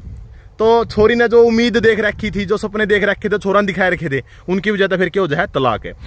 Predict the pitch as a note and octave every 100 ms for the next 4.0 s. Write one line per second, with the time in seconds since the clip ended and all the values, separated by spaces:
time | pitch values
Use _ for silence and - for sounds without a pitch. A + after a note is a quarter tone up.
0 | - - A#3 B3+ B3 A#3 B3 B3+ B3+ B3
1 | B3+ B3+ - A#3+ A#3+ A#3+ A#3 A#3 B3 B3+
2 | A3+ G#3+ - - A3 A#3 G3+ G3+ D#3 D3+
3 | A2+ - - - - _ G3+ A3 F#3 G#2